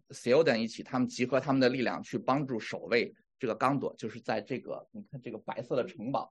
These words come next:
这里，这下面全都是索伦的大军。然后他们在那里其实打了一场非常寡不敌众的战役，但之，之后就是因为这个阿拉贡在这个最后的时刻，他，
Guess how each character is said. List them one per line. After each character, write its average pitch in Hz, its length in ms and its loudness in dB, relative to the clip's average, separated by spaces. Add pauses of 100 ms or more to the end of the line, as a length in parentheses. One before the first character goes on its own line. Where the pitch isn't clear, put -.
这 113 120 -12
里， 98 180 -14 (300)
这 131 80 -8
下 147 200 -6
面 104 160 -6
全 104 240 -8
都 143 140 2
是 110 240 -6
索 - 240 -6
伦 98 220 -6
的 101 260 2 (240)
大 - 160 -4
军。 104 260 -6 (560)
然 107 140 0
后 135 60 4
他 151 200 0
们 147 120 0
在 143 100 6
那 139 160 6
里 95 240 0 (220)
其 - 120 -18
实 135 120 -16 (100)
打 104 200 -4
了 123 60 0
一 143 60 0
场 113 320 -4
非 151 80 -4
常 135 240 2
寡 107 180 -2
不 101 80 -6
敌 113 160 0
众 139 200 0
的 95 160 2
战 101 260 0
役， 95 240 -8 (260)
但 139 220 2
之， 139 220 0 (120)
之 180 120 -2
后 151 240 4 (200)
就 165 140 0
是 151 140 -4
因 156 120 -4
为 143 160 4
这 147 140 -2
个 113 240 2 (220)
阿 147 160 2
拉 151 100 4
贡 156 400 -2
在 131 160 2
这 120 140 -2
个 113 260 0
最 - 180 0
后 135 180 2
的 113 80 4
时 - 200 -6
刻， 113 240 2
他， 113 400 -2